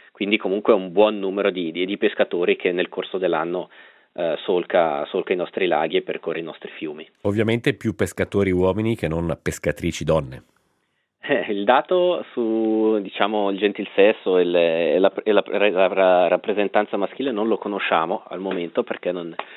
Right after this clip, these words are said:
Speaker 1: non rileviamo se, se un pescatore è, diciamo, uomo piuttosto che donna, però ecco,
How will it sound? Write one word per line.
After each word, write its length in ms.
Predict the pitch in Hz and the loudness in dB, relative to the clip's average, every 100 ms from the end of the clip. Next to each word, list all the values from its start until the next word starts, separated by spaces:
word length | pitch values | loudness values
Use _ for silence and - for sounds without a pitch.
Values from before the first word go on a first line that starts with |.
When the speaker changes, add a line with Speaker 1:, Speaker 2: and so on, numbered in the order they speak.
| - - | -20 -10
Speaker 1:
non 180 | 117 120 | -2 2
rileviamo 680 | 117 113 110 95 90 98 95 - | 4 4 4 4 0 0 -4 -4
se, 500 | 92 85 82 78 80 | -2 0 0 -2 -4
se 80 | - | -8
un 60 | |
pescatore 840 | 90 87 - - 82 92 87 85 78 - - _ _ | -10 -4 -4 -4 -2 0 2 0 -4 -14 -20 _ _
è, 580 | 95 90 90 87 82 80 | 2 2 4 2 0 -4
diciamo, 540 | 82 - 95 90 87 | -10 -8 -4 -4 -4
uomo 280 | 85 80 85 | -4 -4 -6
piuttosto 400 | 82 90 87 - | -8 -8 -8 -8
che 120 | - | -4
donna, 380 | 95 85 78 76 | 0 0 -2 -12
però 500 | - 120 95 101 101 - - - - _ | 0 4 6 8 6 2 -10 -20 -20 _
ecco, 400 | 92 87 85 | -2 0 -4